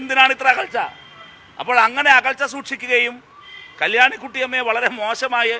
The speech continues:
അധിക്ഷേപിക്കുകയും ചെയ്ത അദ്ദേഹം മുഖ്യമന്ത്രിയെക്കുറിച്ച് ഇങ്ങനെ പറഞ്ഞു എന്നതോർത്ത് ഞങ്ങൾക്ക് വേറെ അത്ഭുതമൊന്നുമില്ല. ഓരോരുത്തരുടെ സംസ്കാരമാണ്,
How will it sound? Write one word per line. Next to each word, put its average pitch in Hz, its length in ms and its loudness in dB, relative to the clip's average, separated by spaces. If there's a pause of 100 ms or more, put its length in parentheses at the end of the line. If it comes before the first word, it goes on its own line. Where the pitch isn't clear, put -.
(340)
അധിക്ഷേപിക്കുകയും 240 880 -4
ചെയ്ത 214 160 -6 (120)
അദ്ദേഹം 185 280 -6 (680)
മുഖ്യമന്ത്രിയെക്കുറിച്ച് 240 840 -2
ഇങ്ങനെ 214 240 -4
പറഞ്ഞു 214 320 -4
എന്നതോർത്ത് 208 420 -8 (540)
ഞങ്ങൾക്ക് 247 360 -2
വേറെ 240 220 0
അത്ഭുതമൊന്നുമില്ല. 214 720 -4 (420)
ഓരോരുത്തരുടെ 247 540 -6
സംസ്കാരമാണ്, 220 580 -4